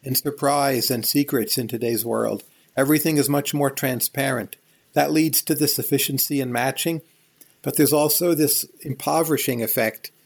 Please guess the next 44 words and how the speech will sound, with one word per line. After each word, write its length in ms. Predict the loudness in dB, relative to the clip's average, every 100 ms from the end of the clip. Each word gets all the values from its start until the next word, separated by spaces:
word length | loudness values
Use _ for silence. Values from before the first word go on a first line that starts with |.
| _ _ _
And 200 | 0 2
places 420 | 2 2 2 -2
discovered 560 | 0 0 2 2 2 2
by 300 | 2 4 4
Bourdain, 840 | 4 4 2 2 2 2 0 -2
uh, 240 | 2 2
or 380 | 2 2 4 4
others, 380 | 4 4 2 2
or, 200 | 0 0
you 80 | 0
know, 220 | 0 -2 -10 _ -20 _ _
they 160 | 2 4
end 140 | 2
up 120 | 2
getting 280 | 2 2 2
ruined 420 | 4 4 0 -2
because 240 | -2 0 2
everyone 400 | 4 4 4 2
goes 320 | 2 2 2
there, 360 | 0 0 -2 -8 _ _ _
and 120 | 0 2
all 160 | 4
of 80 | 2
a 60 | 2
sudden 400 | 2 2 2 2
then 160 | 4
the 180 | 4 4
owners 340 | 4 4 4
are 120 | 2 2
cooking 400 | 0 2 0 -2 -12 -20 -2
for 200 | 2 2
a 60 |
more 220 | 4 2 4
general 380 | 2 2 0
taste 440 | 0 -2 -2 -4 -6 _ _
rather 300 | 2 4 4
than, 160 | 2 0
say, 200 | 0 0
the 120 | 0
tastes 420 | 2 0 0 -2
of 120 | -2
their 120 | 0 0
next-door 400 | -2 0 0 0
neighbors. 480 | 0 0 -2 -4